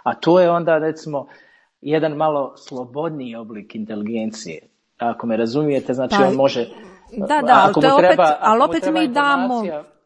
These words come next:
Speaker 2: opet mi damo određene granice, e, do koje mjere, e, što unosimo unutra i do koje mjere se može,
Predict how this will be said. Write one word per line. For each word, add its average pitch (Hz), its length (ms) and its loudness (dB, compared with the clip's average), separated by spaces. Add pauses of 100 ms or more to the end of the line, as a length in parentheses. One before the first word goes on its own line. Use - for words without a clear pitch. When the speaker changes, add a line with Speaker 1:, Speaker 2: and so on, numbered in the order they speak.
(640)
Speaker 2:
opet 233 360 -8
mi 254 200 -4
damo 240 360 -2
određene 214 680 -2
granice, 190 680 -2
e, 302 140 -2 (1040)
do 196 180 -2
koje 233 320 0
mjere, 214 460 2
e, 202 200 0 (600)
što - 280 -2
unosimo 208 560 0
unutra 202 480 -2
i 226 40 -2
do 202 120 -4
koje 233 220 -2
mjere 208 340 0
se 196 200 -6
može, 190 520 -2